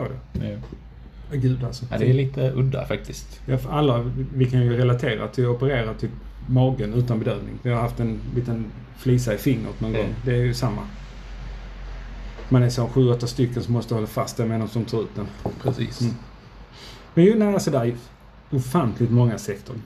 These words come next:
Speaker 1: Eh, eh, Waco går på T V nu, Davidianerna.
Speaker 2: Ja.
Speaker 1: Det är också rätt sjukt hur någon bara dyker upp så här: "Hej, jag är Jesus, fast jag är hårdrockare också."
Speaker 2: Ja.
Speaker 1: Och alla börjar följa han för det.
Speaker 2: Men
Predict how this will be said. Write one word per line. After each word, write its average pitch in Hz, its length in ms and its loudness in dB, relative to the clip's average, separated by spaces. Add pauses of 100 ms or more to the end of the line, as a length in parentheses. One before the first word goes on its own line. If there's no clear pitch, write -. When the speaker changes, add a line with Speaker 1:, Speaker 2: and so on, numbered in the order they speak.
(640)
Speaker 1:
Eh, 147 60 2
eh, 135 180 8
Waco 135 480 4
går 139 200 4
på 135 80 -6
T 202 160 4
V 156 80 4
nu, 127 180 4
Davidianerna. 120 720 2 (220)
Speaker 2:
Ja. 110 140 0 (560)
Speaker 1:
Det 139 300 2
är 180 80 6
också 170 200 0
rätt 147 160 2
sjukt 123 280 4
hur 127 40 8
någon 147 380 4
bara 170 160 4
dyker 156 260 2
upp 131 240 4
så 139 100 0
här: 117 120 2
"Hej, 190 200 2
jag 135 100 6
är 120 60 4
Jesus, 143 540 4
fast 127 240 0
jag 127 120 6
är 110 40 2
hårdrockare 127 520 2
också." 131 380 0 (140)
Speaker 2:
Ja. 143 120 -6 (240)
Speaker 1:
Och 135 220 4
alla 143 160 4
börjar 107 180 0
följa 123 420 2
han 104 140 -4
för 208 120 -6
det. 233 180 -6 (160)
Speaker 2:
Men 127 80 0